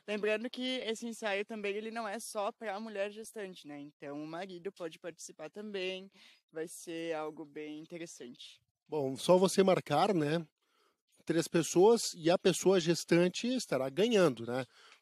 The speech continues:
Speaker 2: Eu posso participar, por exemplo, daqui a pouco dá pra alguma gestante que eu conheça, né?
Speaker 1: Exatamente, os maridos, amigos também podem estar marcando, né, as esposas, por mais que a gente vá sortear somente pras gestantes, né, mas os maridos também, eles podem estar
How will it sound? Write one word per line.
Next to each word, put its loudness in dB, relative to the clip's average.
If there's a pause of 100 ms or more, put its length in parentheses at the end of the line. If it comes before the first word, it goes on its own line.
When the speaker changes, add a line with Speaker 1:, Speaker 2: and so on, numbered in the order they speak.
Speaker 2:
Eu 8
posso 6
participar, 2
por -2
exemplo, 0
daqui 0
a 4
pouco -4
dá -2
pra 0
alguma 0
gestante -4
que -2
eu 4
conheça, 6
né? -14 (280)
Speaker 1:
Exatamente, -6
os -10
maridos, -10
amigos -8
também -10
podem -10
estar -12
marcando, -8
né, -6
as -6 (340)
esposas, -6
por -14
mais -8
que -6
a -4
gente -10
vá -4
sortear -8
somente -8
pras -4
gestantes, -8
né, -8
mas -12
os -14
maridos -14
também, -14
eles -14
podem -16
estar -10